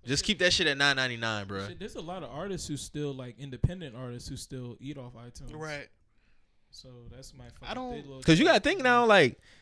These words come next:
Speaker 1: them days of buying the actual album, because there's a lot of people, like, there's certain artists, like, I went and bought four four four off iTunes. That's just me personally.
Speaker 3: Right.
Speaker 1: Like, there's certain artists, I'ma go, yeah, if I fuck with, I'ma go, but yeah, I can add it to my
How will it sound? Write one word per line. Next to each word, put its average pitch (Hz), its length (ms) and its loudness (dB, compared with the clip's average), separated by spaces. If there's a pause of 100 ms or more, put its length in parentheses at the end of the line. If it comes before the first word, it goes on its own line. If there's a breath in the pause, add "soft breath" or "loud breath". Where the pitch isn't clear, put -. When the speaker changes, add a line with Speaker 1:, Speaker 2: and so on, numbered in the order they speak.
(120 soft breath)
Speaker 1:
them 226 260 6
days 247 520 10
of 151 260 6
buying 202 600 6 (100)
the 143 220 4
actual 208 440 8
album, 240 420 8
because 202 380 4
there's 226 200 6
a 220 60 2
lot 220 200 4
of 208 80 0
people, 220 320 2
like, 143 240 6
there's 185 160 6
certain 208 200 4
artists, 202 360 8
like, 151 280 4 (320 soft breath)
I 170 100 10
went 285 200 8
and 185 80 0
bought 170 200 6
four 185 180 6
four 127 220 0
four 101 260 -4 (480)
off 196 200 6
iTunes. 143 580 -6 (680)
That's 180 180 6
just 165 140 -2
me 202 160 -2
personally. 165 540 -4
Speaker 3:
Right. 131 240 -10
Speaker 1:
Like, 113 280 4 (180 loud breath)
there's 156 140 6
certain 190 180 6
artists, 165 320 8
I'ma 202 220 4
go, 185 420 4
yeah, 208 300 4
if 143 100 2
I 185 80 0
fuck 202 200 -4
with, 180 100 -2
I'ma 180 180 -4
go, 170 300 0 (380)
but 143 200 4
yeah, 175 220 6
I 202 60 2
can 202 180 -2
add 147 160 0
it 143 80 -6
to 156 100 -6
my 135 100 -2